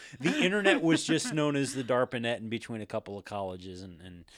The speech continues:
Speaker 1: you know, maybe ran on Whopper somewhere. Eighties reference.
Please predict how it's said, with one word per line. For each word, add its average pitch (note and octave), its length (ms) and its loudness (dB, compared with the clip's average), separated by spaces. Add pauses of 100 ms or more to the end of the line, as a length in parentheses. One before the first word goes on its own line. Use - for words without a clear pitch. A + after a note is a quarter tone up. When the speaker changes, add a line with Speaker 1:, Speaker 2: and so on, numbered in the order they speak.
(220)
Speaker 1:
you F#2+ 80 -14
know, E2+ 240 -16
maybe G2+ 240 -8
ran F#2+ 220 -10
on E2+ 160 -12
Whopper E2+ 380 -8
somewhere. D2 420 -18 (840)
Eighties F2+ 360 -12
reference. - 400 -16